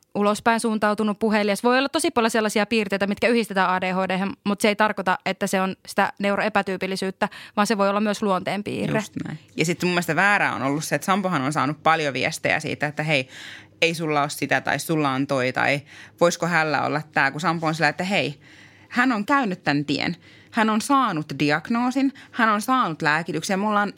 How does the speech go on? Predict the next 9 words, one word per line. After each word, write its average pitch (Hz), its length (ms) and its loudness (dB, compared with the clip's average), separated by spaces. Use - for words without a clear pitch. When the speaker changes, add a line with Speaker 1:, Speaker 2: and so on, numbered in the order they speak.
Speaker 2:
aivan 196 340 0
aidosti 196 440 0
tehty 165 340 -2
niinku 156 240 -2
pitkä 196 440 -2
settisiä, 175 580 0
vaikka 170 220 0
se 170 80 -2
tuli 165 280 0